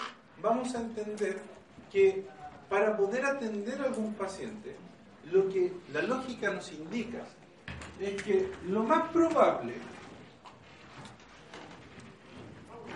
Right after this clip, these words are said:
yo siempre me han encantado los números de esta escuela, son, se notan caleta, ¿ya? Pero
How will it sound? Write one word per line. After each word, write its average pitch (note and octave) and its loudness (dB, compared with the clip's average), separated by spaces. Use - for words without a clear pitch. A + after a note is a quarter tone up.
yo F3+ 0
siempre A3 0
me F#3+ 4
han A3+ 4
encantado A3+ -2
los A#3+ -4
números A3 -4
de G#3 -4
esta G#3 -8
escuela, C3 -6
son, E3+ -10
se E3+ -6
notan G#3 0
caleta, - 4
¿ya? F#3+ 6
Pero G#3+ 6